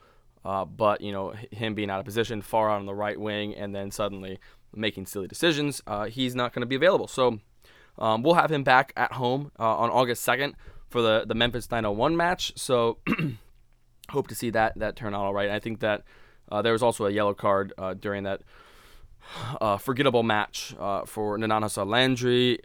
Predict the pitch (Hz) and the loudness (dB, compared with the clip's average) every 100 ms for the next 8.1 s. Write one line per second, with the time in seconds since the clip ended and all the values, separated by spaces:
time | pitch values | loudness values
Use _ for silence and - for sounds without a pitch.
0 | 95 113 104 104 113 110 123 123 113 123 | -8 -6 -4 -2 -2 0 0 -2 -2 -4
1 | 107 - 113 107 107 104 107 101 78 98 | -4 -4 -2 0 0 0 -4 -6 -6 -6
2 | 101 - 110 104 82 110 - - - - | -6 -8 -8 -8 -8 -12 -14 -14 -14 -4
3 | 120 135 127 - 110 110 110 107 104 110 | 0 0 0 -6 -6 -6 -8 -8 -6 -6
4 | 104 104 101 104 104 - 113 104 - 98 | -4 -6 -8 -12 -12 -12 -10 -8 -8 -10
5 | 95 87 85 85 - 104 95 95 101 95 | -8 -8 -8 -10 -8 -8 -8 -8 -8 -8
6 | 101 92 101 107 113 - 120 120 117 127 | -6 -8 -8 -8 -6 0 0 0 0 2
7 | 131 131 123 120 113 165 156 131 123 147 | 2 2 0 -2 -2 0 -2 -2 -2 0
8 | 135 | 0